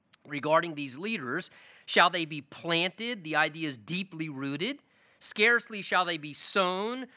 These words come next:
or take stock, uh, d-, take root in the earth. When he," that's God, notice again, like our illustration earlier with the scales, "will blow on them," that is these leaders, those with authority,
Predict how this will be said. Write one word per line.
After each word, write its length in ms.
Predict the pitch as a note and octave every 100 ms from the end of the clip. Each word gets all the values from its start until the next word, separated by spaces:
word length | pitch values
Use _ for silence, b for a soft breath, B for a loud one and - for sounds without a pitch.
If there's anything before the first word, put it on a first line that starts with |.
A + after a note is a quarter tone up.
| B B
or 120 | C3+
take 240 | C3+ F3 D3
stock, 580 | - - F3 G#3 G#3+ - _ -
uh, 40 | C#3+ D3
d-, 100 | D3+ D3+ D#3 _
take 260 | - F3 D#3
root 460 | C#3 B2 F3 A3+ A3+ -
in 180 | F3
the 200 | D#3+ D#3 -
earth. 480 | C#3+ D3+ A#3 A3+ _ b b b
When 380 | C#3+ F#3 G3 F#3+
he," 540 | - D4+ C4+ D3+ G#3+
that's 220 | D#3+ E3+
God, 540 | C#3 G#3 G#3 D3 F#3 F3+
notice 340 | C4 G#3+ -
again, 440 | A3 C4 D3+ G#3 F#3+
like 220 | B2+ D#3
our 120 | D#3
illustration 600 | E3+ F3 - F#3+ F#3 F#3
earlier 280 | A3 F#3+ D#3+
with 120 | E3+
the 80 | F3
scales, 500 | - G#3+ D3+ D3 D3 b b
"will 280 | - D3+ F#3
blow 640 | C3+ A2+ D#3+ F3+ A3 B3+ A#3+
on 360 | F#3 G#3+ G#3
them," 400 | F3+ G#3 C3 F#3+
that 160 | D#3 C#3
is 180 | D3 B2+
these 340 | D#3 D#3 D3+ -
leaders, 800 | A#2 A2 F#3 A3 C3+ A2+ F3 D3
those 280 | B2 D3 D#3
with 120 | F3
authority, 720 | F3 G#3 F#3 D3+ A2 A#2+ D3+